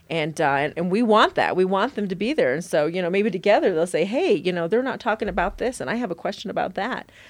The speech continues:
So I think that's, uh, really great to, to be able to watch that, you know, like a little watch party, as they call.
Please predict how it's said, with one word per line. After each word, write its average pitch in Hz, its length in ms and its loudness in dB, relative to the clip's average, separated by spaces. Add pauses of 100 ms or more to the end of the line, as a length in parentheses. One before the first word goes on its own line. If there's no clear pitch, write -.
(160)
So 190 340 6
I 180 160 2
think 208 200 -2
that's, 196 360 2
uh, 165 260 2
really 202 240 4
great 190 440 0
to, 147 260 0 (260)
to - 100 -8
be 214 140 8
able 190 160 6
to 175 80 4
watch 175 360 4
that, 190 280 4
you 202 120 -4
know, 175 120 -2
like 175 160 0
a 196 40 -4
little 170 360 -2 (220)
watch 190 320 4
party, 190 500 -2 (100)
as 185 140 -6
they 185 140 -2
call. 180 400 -2